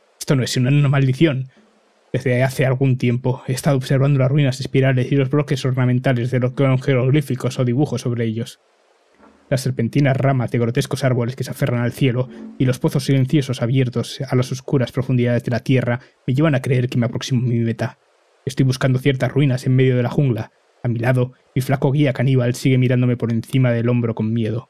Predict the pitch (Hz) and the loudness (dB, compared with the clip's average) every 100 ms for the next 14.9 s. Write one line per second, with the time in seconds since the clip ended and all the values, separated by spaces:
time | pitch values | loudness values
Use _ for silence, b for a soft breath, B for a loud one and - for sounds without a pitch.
0 | - 117 - 123 120 131 123 127 131 117 | -8 -6 -2 -2 0 -2 -2 0 0 0
1 | 135 120 139 123 131 123 - 120 120 135 | -2 0 0 0 -2 -2 -2 -4 -2 0
2 | 117 117 b b _ _ _ _ _ 143 | 0 -2 b b _ _ _ _ _ -6
3 | 131 127 135 127 123 123 131 131 123 135 | -4 0 0 0 0 2 2 2 0 0
4 | 127 120 131 117 120 131 131 127 127 - | 0 0 -2 -2 0 0 0 -4 -4 -8
5 | 127 - 120 131 127 127 127 131 B B | -6 -4 -4 -4 0 0 0 -4 B B
6 | _ - 143 139 135 135 120 120 143 139 | _ 0 2 2 0 0 0 2 2 2
7 | 120 117 110 113 135 131 123 113 - 117 | 0 0 -2 -2 -2 0 0 -2 -2 -2
8 | 110 120 - 143 156 - 135 131 120 113 | -2 -6 -4 0 0 0 0 2 0 -2
9 | 110 - 123 127 - 127 131 123 131 123 | -4 -2 -2 -2 -4 -2 0 0 0 0
10 | 131 131 107 - 127 - _ _ _ _ | 0 -4 -4 -8 -12 -14 _ _ _ _
11 | 131 127 131 131 - 151 117 117 123 - | -6 -2 -2 -2 0 2 2 -2 -4 -2
12 | 131 120 123 131 117 117 117 _ _ - | 0 0 0 0 0 -2 -6 _ _ -20
13 | - 135 131 120 - _ _ - 131 127 | -4 0 0 0 -6 _ _ -14 -6 -4
14 | 120 190 190 - 143 127 123 120 | 2 2 2 -2 0 2 0 -2